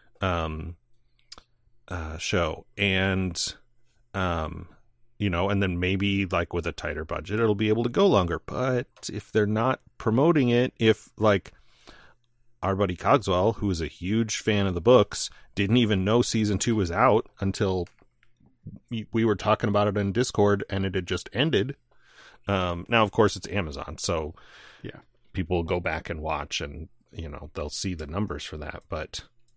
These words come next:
Speaker 2: Yeah.
Speaker 1: uh, all that to say, I hope that doesn't get canceled.
Speaker 2: Yeah, I, <sighs> yeah, it's w-, with, with that, it's, it's one of those, I don't know. I'm sure people in the biz would say that that's, that's a sign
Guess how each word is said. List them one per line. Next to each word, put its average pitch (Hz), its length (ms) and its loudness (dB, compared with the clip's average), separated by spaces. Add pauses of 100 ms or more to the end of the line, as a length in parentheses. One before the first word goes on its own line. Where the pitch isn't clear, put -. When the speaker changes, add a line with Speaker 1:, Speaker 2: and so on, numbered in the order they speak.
Speaker 2:
Yeah. - 200 -18 (360)
Speaker 1:
uh, 80 240 -10 (480)
all 92 140 -2
that 82 140 -4
to 78 80 -8
say, 78 180 -8
I - 80 -8
hope - 200 -12
that - 140 -14
doesn't - 240 -14
get - 140 -18
canceled. - 440 -20 (280)
Speaker 2:
Yeah, 160 200 4
I, 147 260 0 (720)
<sighs> - 60 -14 (640)
yeah, 143 400 0
it's 139 340 -2 (120)
w-, 143 180 0
with, 143 260 2
with 135 160 -2
that, 156 180 8
it's, - 160 0
it's - 180 -10
one 139 100 4
of 127 60 2
those, 110 120 -2 (880)
I 139 60 0
don't 131 80 6
know. 113 140 4 (260)
I'm 139 140 6
sure 151 320 6
people 139 460 -4
in 127 160 4
the 120 60 2
biz 123 500 -2
would 117 180 -4
say 120 280 0
that 113 120 0
that's, 113 300 -2
that's 120 260 -2
a 107 60 -8
sign 120 500 -2